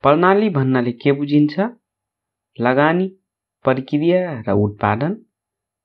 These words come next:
उद्देश्य, क्रियाकलाप र मूल्याङ्कन, लगानी, जनशक्ति र प्रतिफल, पाठ्यक्रम, सिकाइ प्रक्रिया र मूल्याङ्कन। यसको सही उत्तर क,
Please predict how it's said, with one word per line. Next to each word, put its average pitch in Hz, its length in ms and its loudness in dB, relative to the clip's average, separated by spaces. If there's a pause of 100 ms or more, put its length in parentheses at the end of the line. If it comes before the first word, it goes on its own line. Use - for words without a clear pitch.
(260)
उद्देश्य, 160 680 0 (240)
क्रियाकलाप 143 800 0 (180)
र 95 200 -2
मूल्याङ्कन, 107 720 -2 (720)
लगानी, 160 640 -2 (240)
जनशक्ति 139 680 -2
र 104 120 -2
प्रतिफल, 117 680 -4 (680)
पाठ्यक्रम, 160 680 -4 (160)
सिकाइ 147 420 0
प्रक्रिया 175 640 -4 (140)
र 110 160 -2
मूल्याङ्कन। 107 760 -2 (540)
यसको 98 240 -4
सही 90 460 -6
उत्तर 104 440 -8 (100)
क, 175 200 -2